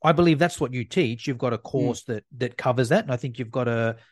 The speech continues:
Speaker 1: an introductory course as well that we'll put the links both in the show notes.
Speaker 2: Mm.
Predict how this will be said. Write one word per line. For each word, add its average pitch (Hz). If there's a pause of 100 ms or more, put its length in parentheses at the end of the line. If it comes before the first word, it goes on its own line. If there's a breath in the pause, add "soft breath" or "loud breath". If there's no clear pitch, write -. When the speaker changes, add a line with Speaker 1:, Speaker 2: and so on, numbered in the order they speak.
Speaker 1:
an 135
introductory 127
course 120
as 107
well 208
that 120
we'll 113
put 131
the 123
links 113
both 113
in 120
the 110
show 131
notes. 247
Speaker 2:
Mm. -